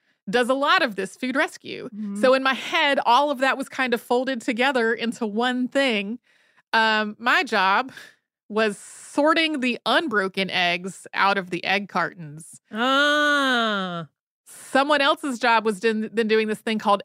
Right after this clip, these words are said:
Speaker 1: egg candling, where they would, like, examine the egg through a light to make sure there weren't any cracks in it that were not visible
Speaker 2: Right.
Speaker 1: to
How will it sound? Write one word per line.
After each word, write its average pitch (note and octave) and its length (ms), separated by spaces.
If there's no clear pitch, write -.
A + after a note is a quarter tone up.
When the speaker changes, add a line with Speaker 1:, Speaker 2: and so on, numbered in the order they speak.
Speaker 1:
egg G#3 260
candling, F3 580
where F#3 140
they F#3 120
would, F#3+ 160
like, F#3 240
examine G3+ 560
the A3 160
egg G3 240
through G3+ 220
a - 20
light F3+ 340
to G#3 100
make F#3+ 180
sure G#3 200
there F#3 140
weren't F#3+ 260
any F3+ 160
cracks - 420
in A3+ 80
it A3+ 160
that G3 120
were F#3+ 140
not F#3 280
visible G#3 520
Speaker 2:
Right. F3 220
Speaker 1:
to C#4 380